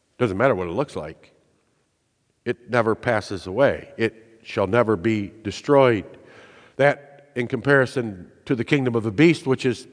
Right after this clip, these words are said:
a time, times, and a half a time, it has an ending, an abrupt ending. The times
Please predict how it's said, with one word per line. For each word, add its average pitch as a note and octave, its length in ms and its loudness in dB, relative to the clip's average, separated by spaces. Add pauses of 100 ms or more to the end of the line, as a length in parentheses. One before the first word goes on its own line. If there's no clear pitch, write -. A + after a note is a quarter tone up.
a E3+ 60 0
time, D3+ 420 2
times, D3 400 2
and C3 80 -2
a - 20 -4
half D#3 220 2
a D3+ 40 -6
time, A#2+ 440 0 (220)
it E3 80 0
has E3 200 4
an D3+ 120 0
ending, D#3+ 420 0 (160)
an E3 100 0
abrupt F#3 380 4
ending. C3+ 460 -2 (2000)
The G2+ 60 -20
times A#2 960 -6